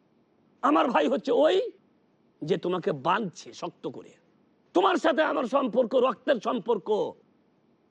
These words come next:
আর যে তোমাকে বাঁধছে ওর সাথে আমার সম্পর্ক হচ্ছে ইসলামী সম্পর্ক।"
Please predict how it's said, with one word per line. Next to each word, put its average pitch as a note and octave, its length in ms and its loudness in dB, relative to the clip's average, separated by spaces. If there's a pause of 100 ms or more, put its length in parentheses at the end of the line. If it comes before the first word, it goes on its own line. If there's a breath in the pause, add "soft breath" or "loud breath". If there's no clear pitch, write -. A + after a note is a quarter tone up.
(160 soft breath)
আর F#3+ 120 2
যে F#3 260 0
তোমাকে D4 380 0
বাঁধছে C#4+ 520 0 (760)
ওর A3+ 120 2
সাথে G3 280 -6
আমার E3+ 200 -4
সম্পর্ক D3 460 -10
হচ্ছে G3+ 420 -4 (920)
ইসলামী B3 480 0
সম্পর্ক।" D#3+ 600 -6